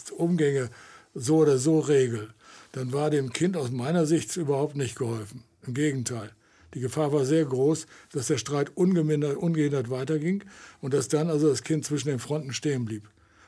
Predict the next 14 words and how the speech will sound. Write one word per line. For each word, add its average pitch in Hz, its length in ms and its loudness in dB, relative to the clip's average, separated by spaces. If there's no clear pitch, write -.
Und 135 60 -8
das 127 120 -4
heißt 151 320 0
im 147 120 0
Grunde, 143 300 0
dass 135 160 0
es 123 60 -8
dann 143 220 -4
also, 131 300 -2
ja, 131 260 -2
schlimmer 156 360 2
war 147 100 0
als 135 140 -4
vorher. 113 360 -4